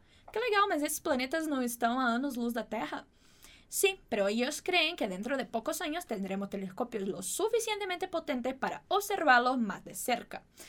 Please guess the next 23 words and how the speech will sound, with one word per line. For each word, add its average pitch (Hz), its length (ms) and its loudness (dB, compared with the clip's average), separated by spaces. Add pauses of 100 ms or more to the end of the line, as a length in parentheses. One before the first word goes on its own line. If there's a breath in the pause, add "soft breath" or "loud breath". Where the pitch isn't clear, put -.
(360 loud breath)
Sim, 330 280 -2
mas 269 160 2
eles 262 200 0
acham 254 320 4
que 247 80 -4
dentro 208 280 -2
de 196 140 -6
poucos 370 380 0
anos 302 260 0
teremos 226 360 0
telescópios 202 680 -4
potentes - 460 -12
o - 40 -10
suficiente 403 760 -4 (240 soft breath)
para 226 300 2
observá-los 277 840 4
mais 202 220 -4
de 185 60 -10
perto. - 320 -12 (580 soft breath)
"¿Y 247 180 -2
eso 349 280 2
qué 339 120 -2
significa? 294 640 -2